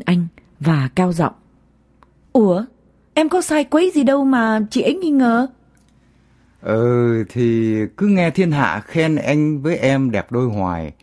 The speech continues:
Speaker 2: nên chị ấy đổ quạo lắm mà."
Speaker 1: Anh bước đến cạnh, ôm vai tôi, cọ má vào trán tôi. Tôi đứng dậy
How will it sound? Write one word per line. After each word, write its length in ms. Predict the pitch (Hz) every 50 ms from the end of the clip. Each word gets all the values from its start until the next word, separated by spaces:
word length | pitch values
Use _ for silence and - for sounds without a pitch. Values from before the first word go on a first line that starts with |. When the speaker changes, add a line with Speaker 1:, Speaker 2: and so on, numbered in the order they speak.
| _ _ _ -
Speaker 2:
nên 200 | 135 139 135 131
chị 200 | - 135 95 107
ấy 60 | 131
đổ 200 | 135 110 87 80
quạo 340 | - 120 120 - - 107 110
lắm 140 | 131 160
mà." 340 | 147 101 104 107 107 107 104 - _ _ _ _ _ _ _ _ _ _ _ _ _ _ _ _ _ _ _ _ _ _ _ _ _ _ _ _ _ _ _ _ _
Speaker 1:
Anh 300 | - 196 185 180 180 180
bước 180 | 175 220 226 -
đến 200 | 220 220 233 254
cạnh, 220 | - - 151 - - - _ _ _ - _ _ _ _ _
ôm 160 | - 208 208 196
vai 220 | 147 190 185 175
tôi, 360 | - - 190 185 180 185 175 - _ _ _ _ _
cọ 140 | - 175 -
má 260 | 170 165 160 165 226 247
vào 120 | - 160 139
trán 300 | - - 151 151 185 226 -
tôi. 280 | - 175 160 160 147 143 - _ _ _ _ _ _ _ _ _ _ _ _ - - - - -
Tôi 280 | 196 175 160 156 147
đứng 220 | 147 185 233 311 269
dậy 220 | - 214 143